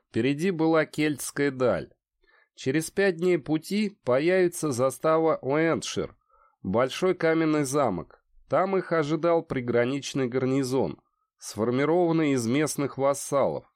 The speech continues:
Сам замок запечатывал узкий перешеек между Астланом и Горячим морем. Вокруг односторонней горной дороги располагались топкие болота,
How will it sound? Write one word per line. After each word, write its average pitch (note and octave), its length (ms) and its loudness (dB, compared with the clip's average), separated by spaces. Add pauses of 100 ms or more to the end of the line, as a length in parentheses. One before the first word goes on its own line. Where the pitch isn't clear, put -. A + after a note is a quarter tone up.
(640)
Сам F#3 340 0
замок F#3 560 0 (160)
запечатывал D#3+ 1120 -2
узкий E3 400 -2
перешеек D3 920 0
между B2+ 560 0
Астланом D#3+ 800 0
и B2+ 60 0
Горячим D3 560 0
морем. C3+ 560 0 (480)
Вокруг C#3 540 0
односторонней C#3+ 800 0
горной C#3+ 420 0
дороги C3 800 0
располагались C3+ 960 0
топкие E3 500 -2
болота, D3+ 640 0